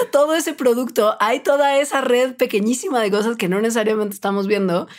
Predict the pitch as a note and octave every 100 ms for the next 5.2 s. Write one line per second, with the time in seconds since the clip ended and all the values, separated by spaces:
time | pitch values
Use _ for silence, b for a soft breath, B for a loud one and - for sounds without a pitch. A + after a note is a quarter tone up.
0 | B B - F3+ G3+ F#3+ - - F#3+ F#3+
1 | G#3+ C4+ A3+ G#3 G#3 A3 G3+ G#3 G#3+ F#3
2 | F3 F#3 A#3+ - C4+ A3 A3 A3+ B3 A3
3 | G3 F3 D#3 F#3+ G3 F#3 - F#3+ G#3+ B3+
4 | C#4+ B3 A3+ A3+ A3 A#3 A3+ - A#3+ F3+
5 | D#3